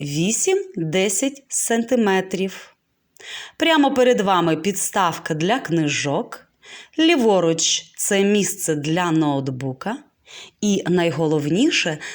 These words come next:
це лампа для освітлення має стояти зліва, якщо ви правша, і справа, якщо ви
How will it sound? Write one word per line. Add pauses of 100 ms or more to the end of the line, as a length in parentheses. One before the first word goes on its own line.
(100)
це
лампа
для
освітлення (300)
має
стояти
зліва, (300)
якщо
ви
правша, (600)
і
справа, (280)
якщо
ви